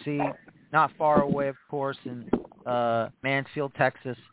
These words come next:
Uh, I mean, I'm sorry, you were over at Mansfield, Texas, but obviously, you know, you guys are not far away from Irving, but, you know, edging them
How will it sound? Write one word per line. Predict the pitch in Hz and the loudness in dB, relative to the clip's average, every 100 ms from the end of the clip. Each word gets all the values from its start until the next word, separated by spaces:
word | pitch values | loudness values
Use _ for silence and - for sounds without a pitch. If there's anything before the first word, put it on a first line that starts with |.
| - - - - - - | -20 -20 -20 -20 -20 -2
Uh, | 127 123 | 2 4
I | |
mean, | 147 160 | 2 0
I'm | - | -2
sorry, | 160 | -4
you | 139 160 | -2 0
were | 147 | 0
over | 135 | 2
at | 131 | 0
Mansfield, | 123 127 120 113 | 0 -2 -4 0
Texas, | 127 117 110 | 0 -2 -2
but | 123 - | -2 4
obviously, | 139 135 123 127 | 2 2 -6 -8
you | 127 | -4
know, | 123 | -2
you | 117 120 | -4 -4
guys | 123 127 123 110 | 2 4 2 0
are | |
not | 120 113 | -2 -2
far | 123 113 | 0 0
away | 113 | 0
from | 113 113 | -4 -4
Irving, | 113 113 113 113 | -4 -2 -4 -4
but, | 120 110 107 - - - | -2 -2 -4 -20 -20 -10
you | - | 2
know, | 131 - | 2 4
edging | 196 190 202 | 2 2 -2
them | 185 | -4